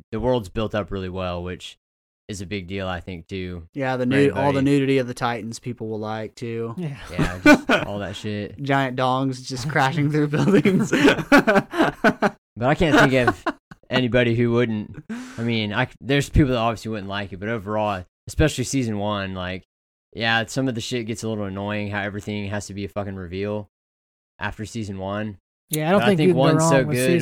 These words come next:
Speaker 3: season
Speaker 1: hook
Speaker 3: one,
Speaker 1: you
Speaker 3: yeah.
Speaker 1: in. Two, you don't realize it, and then, like, three, you start to be like, "Well, shit, like, they
Speaker 2: No,
Speaker 1: could,"
Speaker 2: this shit's been
Speaker 1: it's like,
Speaker 2: important
Speaker 1: they're
Speaker 2: so
Speaker 1: just gonna
Speaker 2: far.
Speaker 1: say somebody's name, like, they didn't have to cut a scene and then, like, make us wait two episodes,
Speaker 2: Yeah.
Speaker 1: you know, to n-, learn someone's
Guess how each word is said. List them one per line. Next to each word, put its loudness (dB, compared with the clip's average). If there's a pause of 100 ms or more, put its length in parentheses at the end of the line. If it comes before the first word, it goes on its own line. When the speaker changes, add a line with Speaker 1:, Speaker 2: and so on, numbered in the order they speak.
Speaker 3:
season -2
Speaker 1:
hook 2
Speaker 3:
one, -2
Speaker 1:
you -2
Speaker 3:
yeah. -2 (140)
Speaker 1:
in. -4 (260)
Two, 0
you 2
don't -2
realize 0
it, -4
and -6
then, -4
like, -8 (600)
three, -2
you -4
start -4
to -8
be -6
like, -6
"Well, -12
shit, -8
like, -10
they -20 (560)
Speaker 2:
No, 0
Speaker 1:
could," 4
Speaker 2:
this 0
shit's -4
been 0
Speaker 1:
it's -2
like, 4
Speaker 2:
important 0
Speaker 1:
they're 4
Speaker 2:
so 2
Speaker 1:
just -2
gonna 0
Speaker 2:
far. 0
Speaker 1:
say 0
somebody's -4
name, 0
like, -6
they -4
didn't -2
have -6
to -4
cut -2
a -4
scene -4
and -6
then, -6
like, -8
make -4
us -8
wait -6
two -6
episodes, -10
Speaker 2:
Yeah. -10
Speaker 1:
you -10
know, -6
to -6
n-, -8
learn -6
someone's -8